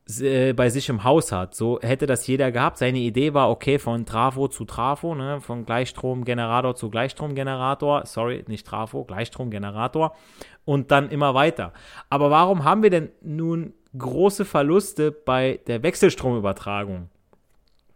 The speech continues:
Das ist physikalisch begründet, denn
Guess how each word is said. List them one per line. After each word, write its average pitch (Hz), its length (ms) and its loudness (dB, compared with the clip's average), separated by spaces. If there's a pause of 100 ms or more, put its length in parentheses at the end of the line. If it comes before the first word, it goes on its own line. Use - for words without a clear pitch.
(800)
Das 131 260 -2
ist 196 120 2
physikalisch 156 640 2
begründet, 95 560 -2 (340)
denn 123 220 4